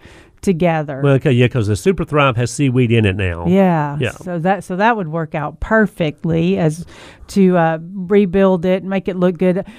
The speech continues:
Speaker 1: And they're so amazing. I had one, uh, sun patient in a six-inch container, and it got and set down on the, um, cactus table. And of course, the cactus table doesn't get water.
Speaker 2: Mm-hmm.
Speaker 1: We're monitoring that ourselves.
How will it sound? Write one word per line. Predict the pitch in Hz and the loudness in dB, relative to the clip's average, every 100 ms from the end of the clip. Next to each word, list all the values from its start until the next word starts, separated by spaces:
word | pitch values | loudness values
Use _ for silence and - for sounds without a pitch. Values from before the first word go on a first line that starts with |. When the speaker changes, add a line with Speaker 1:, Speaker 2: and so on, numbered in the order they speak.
| - - | -20 -2
Speaker 1:
And | 220 233 | 2 4
they're | 240 | 2
so | - 294 294 | 2 4 4
amazing. | 254 254 277 302 233 208 | 4 4 4 2 2 0
I | 202 214 | 2 2
had | 202 214 208 202 180 | 2 4 4 4 2
one, | 185 190 208 214 214 208 202 | -2 2 4 4 4 2 0
uh, | 190 190 | 0 -2
sun | - 214 208 | 0 0 2
patient | 208 202 - 196 | 2 0 0 -2
in | 190 180 | 0 0
a | |
six-inch | - 208 - 202 180 - | -2 -4 0 0 0 0
container, | 202 170 202 202 196 196 190 - - - | -2 2 2 2 2 2 -2 -8 -20 -2
and | 214 208 | 0 0
it | 196 196 | -4 -2
got | 214 214 220 | 0 0 -2
and | - 165 | -4 -6
set | - 247 226 190 | -4 -2 -2 -2
down | 190 202 208 196 185 | -4 0 0 0 0
on | 185 180 175 170 170 | -2 0 2 4 2
the, | 170 165 160 160 - | 2 2 0 -2 -4
um, | 147 147 147 | -6 -6 -8
cactus | - 220 254 - 185 - | -4 -2 -2 -2 -6 -4
table. | - 156 143 131 151 - - | -4 -4 -4 -8 -12 -16 -6
And | 180 | 0
of | 185 | 0
course, | - 202 | 2 0
the | - | 0
cactus | - 208 202 196 | 0 0 0 -4
table | 196 170 165 | -4 -2 0
doesn't | 170 160 180 151 | 0 -2 -4 -8
get | 156 | -8
water. | 160 185 170 147 - 110 | 0 2 2 -2 -12 -12
Speaker 2:
Mm-hmm. | 104 90 98 - | -10 -8 -8 -2
Speaker 1:
We're | 180 | 0
monitoring | 185 185 185 175 170 175 170 | 4 4 4 2 2 0 0
that | 160 151 | -2 -6
ourselves. | 165 - 254 214 160 | -10 0 2 2 -2